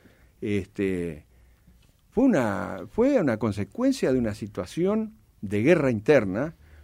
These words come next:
donde la guerra es el, el, la expresión de la, del, de la violencia. Entonces los excesos se, se, se cometen en todos lados. Ahora, porque hubo excesos en aquella época,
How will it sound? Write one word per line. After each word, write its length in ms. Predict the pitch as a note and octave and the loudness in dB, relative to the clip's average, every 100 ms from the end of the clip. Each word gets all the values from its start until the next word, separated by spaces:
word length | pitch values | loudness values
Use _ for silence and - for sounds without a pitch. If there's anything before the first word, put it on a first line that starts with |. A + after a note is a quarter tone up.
| - | -14
donde 640 | - A#2 G#2+ F#2+ G#2 G2 | -2 0 0 0 -2 0
la 140 | G2 B2+ | -2 2
guerra 500 | G3+ F3+ D#3 G#3 D4+ B4+ | 4 4 2 0 -2 0
es 380 | C#3 F3+ - | 2 2 0
el, 520 | A2 F#2+ F2 D#2 C#2+ A#1+ - - | -4 -4 -4 -8 -14 -18 -20 -10
el, 1000 | A2+ F2+ D#2+ D#2 D2+ D2+ C#2+ D2 C#2 C#2 F2 | -6 -4 -6 -8 -10 -12 -14 -16 -16 -14 -12
la 60 | |
expresión 540 | F#2+ - F2+ - D#3+ A#3 | -12 -10 -10 -2 -2 0
de 120 | C#3 | -4
la, 220 | F#2 F2+ | -6 -8
del, 480 | F2 F2 D#2 D2 D#2 | -12 -12 -14 -18 -18
de 100 | F2 | -14
la 120 | F2+ F2+ | -12 -6
violencia. 840 | G#2 G3 B3 D3 - F#2+ D2+ D2 - _ _ _ _ - - | 0 2 2 0 -6 -12 -12 -14 -20 _ _ _ _ -20 -12
Entonces 420 | G2+ F#3 F3 B2+ | -4 -2 0 0
los 160 | A#2 A2+ | -2 -4
excesos 420 | - C#4 G3 - | -2 -2 -2 -6
se, 240 | F#2+ E2 | -6 -8
se, 240 | - G2 D#2 | -12 -14 -10
se 160 | A#2 | -6
cometen 360 | A2 B2 C#3 G#2 | -2 -2 0 -2
en 80 | F2+ | -2
todos 200 | G2+ B2 | -2 2
lados. 360 | B3 F#3+ D#2 - - - - | 4 4 0 -12 -20 -8 2
Ahora, 320 | B2+ G#2+ - - | 2 2 -2 0
porque 300 | A#2+ - F3+ | 0 6 6
hubo 200 | C#4 F#3+ | 6 4
excesos 400 | - F#3+ D#3+ C3 | 4 -2 -2 -8
en 100 | A2+ | -6
aquella 360 | A2 F#3 D#3 | -4 0 2
época, 560 | A#2+ G#2 A#2 - C#3+ | 0 -2 -8 -4 -4